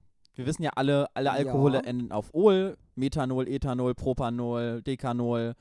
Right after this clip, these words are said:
Speaker 1: Aperol. Ähm, <laughs> und ich liebe diesen Wortwitz, es tut mir leid.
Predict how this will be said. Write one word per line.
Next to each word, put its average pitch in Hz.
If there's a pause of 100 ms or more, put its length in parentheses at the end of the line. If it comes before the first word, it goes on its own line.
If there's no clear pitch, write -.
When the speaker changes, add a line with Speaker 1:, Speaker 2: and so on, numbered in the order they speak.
(320)
Speaker 1:
Aperol. 123 (400)
Ähm, 147 (200)
<laughs> -
und - (960)
ich -
liebe 113
diesen 101
Wortwitz, 101
es 117
tut 113
mir 110
leid. 104